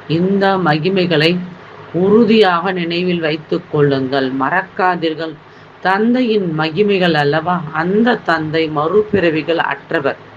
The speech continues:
அதாவது, சிவபாபாவுக்கு மறுபிறவியே இல்லை. கிருஷ்ணரின் மகிமைகள் முற்றிலும் வேறானதாகும். பிரதம மந்திரி ஜனாதிபதி இவர்களின் மகிமைகள் வேறு வேறாக இருக்கின்றன அல்லவா?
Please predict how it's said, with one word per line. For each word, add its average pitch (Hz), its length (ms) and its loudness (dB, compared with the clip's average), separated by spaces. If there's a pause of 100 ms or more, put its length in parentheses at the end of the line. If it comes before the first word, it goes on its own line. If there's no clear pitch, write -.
(420)
அதாவது, 156 380 0
சிவபாபாவுக்கு 170 880 0
மறுபிறவியே 180 760 2 (100)
இல்லை. 160 280 -6 (520)
கிருஷ்ணரின் 240 720 4
மகிமைகள் 160 680 2 (260)
முற்றிலும் 190 640 0 (100)
வேறானதாகும். 156 920 0 (760)
பிரதம 208 500 0
மந்திரி 214 360 2
ஜனாதிபதி 180 680 0
இவர்களின் 147 440 -6 (1080)
மகிமைகள் 165 720 4 (100)
வேறு 185 400 6
வேறாக 156 500 2
இருக்கின்றன 151 680 -6
அல்லவா? 160 360 -4